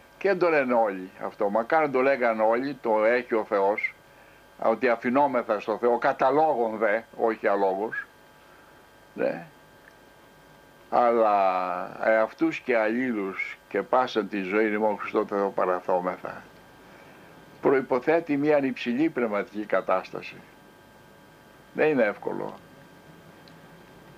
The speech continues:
Αυτό σημαίνει ότι πέρασες διάφορα στάδια πνευματικά και να καταλάβεις με εμπειρικό σε αυτό πρέπει να ανέβεις.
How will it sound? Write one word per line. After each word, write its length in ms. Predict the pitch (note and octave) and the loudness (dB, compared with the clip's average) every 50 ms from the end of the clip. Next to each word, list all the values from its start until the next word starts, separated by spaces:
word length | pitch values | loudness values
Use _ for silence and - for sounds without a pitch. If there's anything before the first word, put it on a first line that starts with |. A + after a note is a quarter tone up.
| - - | -8 -2
Αυτό 380 | - B2+ A#2+ - - G3 G3+ F3 | 0 0 0 2 2 2 2 2
σημαίνει 880 | - D3+ C#3 B2+ C3+ D#3 F3+ F#3 F#3+ F#3 F#3 F#3+ F#3 F3+ F#3+ G#3 G3+ - - - - - - - - - - - - - - | 2 0 0 2 4 4 4 4 2 0 -2 -4 -4 -4 -6 -8 -12 -16 -20 -20 -20 -20 -20 -20 -20 -20 -20 -20 -18 -4 -2
ότι 220 | D3 D3+ C3+ D#3 D3 | 0 0 2 0 -2
πέρασες 640 | - - F#3 G3+ G3+ G3+ F#3+ F3 - F#3 F3+ F3 D3+ | 0 2 2 2 4 2 0 0 2 2 2 2 2
διάφορα 560 | D3 D3+ E3+ F#3+ F#3 - E3+ D#3 D3+ D3 C3+ | 2 2 2 2 2 2 2 2 2 0 -2
στάδια 580 | - - - F3 E3+ D#3+ C#3 C3+ C3+ B2 A#2 | -2 0 2 2 2 2 2 0 2 2 2
πνευματικά 840 | A#2 - A#2 A2+ A2 G#2 A2 G#2+ - - A#2 G#2+ - C#3 B2+ A2 - - - - - - - - - - - - - - - - - | 2 2 0 0 2 2 0 0 0 -2 -4 0 0 2 2 0 -2 -6 -12 -20 -20 -20 -20 -20 -20 -20 -20 -20 -20 -20 -20 -20 -6
και 220 | - D#3 D#3 C#3 | -2 0 2 2
να 140 | C3 C3 B2 | 4 2 2
καταλάβεις 800 | - C3+ A#2+ A2+ - A#2+ A#2+ C#3 D#3 D3+ C#3+ A#2 A2+ G#2 F#2+ - - - - - - - - - - - - - - - - - - - - - - - - - | 0 0 0 2 2 4 4 4 4 2 2 0 -2 -4 -6 -8 -12 -14 -12 -10 -10 -10 -12 -14 -16 -20 -20 -20 -20 -20 -20 -20 -20 -20 -20 -20 -20 -20 -12 -4
με 420 | - B2 C3 C3 C3 B2+ B2+ B2 | -2 0 2 4 4 4 2 2
εμπειρικό 600 | A#2+ B2+ B2+ C3 C3+ B2+ B2+ B2 A#2+ - E3+ D#3 C#3 | 2 0 0 0 0 2 2 0 2 2 0 0 0
σε 120 | - A#2 | 0 -2
αυτό 220 | A2 - - F3+ E3+ | -2 0 0 0 2
πρέπει 320 | E3 E3+ F3+ F#3 F3+ D#3 | 2 2 0 0 0 0
να 100 | D3+ D3 | 0 0
ανέβεις. 680 | C#3+ D#3 D#3 D3 C3+ G#2+ F#2+ F2+ E2 - - - - - | 0 2 2 0 0 0 -4 -8 -10 -10 -10 -12 -12 -12